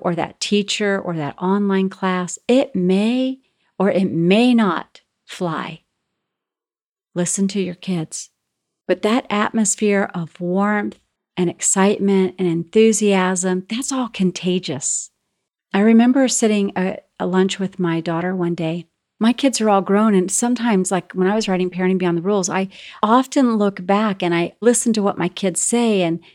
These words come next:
you know, I wanna hear, "What was your perception of your childhood?" Because we all want our kids to have warm, fuzzy feelings about childhood. We all want these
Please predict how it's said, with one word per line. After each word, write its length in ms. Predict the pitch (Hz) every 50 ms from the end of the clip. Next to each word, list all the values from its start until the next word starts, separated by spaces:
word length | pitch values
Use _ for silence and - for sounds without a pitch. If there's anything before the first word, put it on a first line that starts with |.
| _ _ _ _ _ _ _ -
you 80 | 220
know, 80 | 220 220
I 80 | 208
wanna 320 | 214 208 214 247 269 277 262
hear, 420 | 226 - - - 226 214 202 196
"What 260 | 190 - - 240 -
was 160 | - 240 226 -
your 120 | 220 208
perception 560 | - - 196 - - 220 - - - - 196
of 120 | 196 196 190
your 140 | 175 165
childhood?" 760 | 160 - - - 220 247 247 220 185 - 160 170 156 143 147 - _ _ _ _ _ _ _ _ _ _ _ _ _ _
Because 200 | _ - 226 220
we 120 | 208 240 247
all 240 | 247 262 277 277 240
want 220 | 208 202 214 -
our 80 | - 185
kids 400 | - - - 247 262 226 202 -
to 80 | - 208
have 260 | 180 190 185 175 175 - _ _ _ _ _ _ _
warm, 460 | - 208 226 262 277 269 247 214 196
fuzzy 640 | 190 - - 262 269 269 220 226 214 196 190 190 - _ _ _ _ _ _ _
feelings 600 | _ - 294 311 330 311 294 269 233 220 214 196
about 260 | 240 214 247 233 233
childhood. 520 | - - - 311 311 302 277 240 240 233 214
We 180 | 214 240 254
all 240 | 269 277 269 254 247
want 440 | 233 247 254 262 262 254 - - - - _ _ _ _ _
these 360 | 226 226 226 226 220 196 -